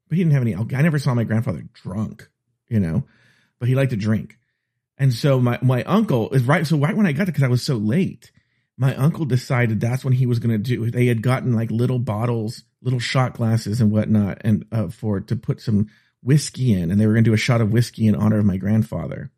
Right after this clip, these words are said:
And, um, they, uh, they were, they were literally, my,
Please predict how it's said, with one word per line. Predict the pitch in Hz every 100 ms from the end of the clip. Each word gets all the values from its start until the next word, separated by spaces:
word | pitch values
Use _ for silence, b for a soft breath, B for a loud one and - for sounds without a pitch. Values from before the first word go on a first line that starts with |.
| _ _ _ _ _ _ _ _ _ _
And, | 143 139 135 127 117 113 -
um, | 113 110 107 143 - - - _ _ _ _ _ _ _ _ _ _ _ _ _ _ _ _ _ _ _ _ -
they, | 120 127 123 120 117
uh, | - 113 98 69 50 50 50 _ _ _ _ _ _ _ _ _ _ _ _ _ _ _
they | 135
were, | 117 123 -
they | 135 131
were | 131
literally, | 135 165 156
my, | 127